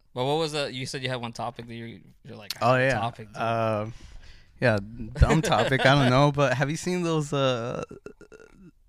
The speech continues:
Speaker 2: that sleeping tape that you just, like, tape your
Speaker 1: <laughs> Fuck,
Speaker 2: mouth
Speaker 1: no.
Speaker 2: shut? No? I don't know. It's
Speaker 1: That
Speaker 2: just
Speaker 1: sounds like something fucking you used to rape your girlfriend or something.
Speaker 2: <laughs> No, it's a
Speaker 1: Sleep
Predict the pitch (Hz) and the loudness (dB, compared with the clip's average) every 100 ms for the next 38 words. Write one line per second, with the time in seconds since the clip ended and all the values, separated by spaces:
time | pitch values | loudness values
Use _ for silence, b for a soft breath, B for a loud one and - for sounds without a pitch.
0 | _ 131 127 120 120 - - - - 139 | _ -6 0 0 0 -4 -18 -18 -12 -12
1 | 147 165 160 - 151 180 - - _ - | -10 -8 -8 -6 -6 -6 -14 -20 _ -16
2 | 120 135 - 110 107 - - 170 143 123 | -16 -16 -16 -18 -14 -8 -6 -4 -2 0
3 | 135 - - 151 180 120 147 180 320 - | 0 0 0 2 2 2 2 2 0 -8
4 | B B B B B - 131 160 160 123 | B B B B B -4 -2 0 0 -2
5 | 127 127 147 135 135 113 - 123 123 - | -4 -4 -4 -4 -6 -8 -10 -10 -12 -12
6 | 117 - 113 117 117 113 - 113 117 113 | -14 -14 -16 -16 -18 -16 -16 -16 -20 -20
7 | 110 110 110 110 117 - 185 160 202 - | -20 -20 -20 -20 -20 -10 -8 -2 0 4
8 | 214 - 226 - - 330 339 - - 175 | 6 6 4 0 0 -2 -4 -8 -12 -8
9 | - 202 165 127 - 123 127 | -4 -2 0 -2 -4 -8 -8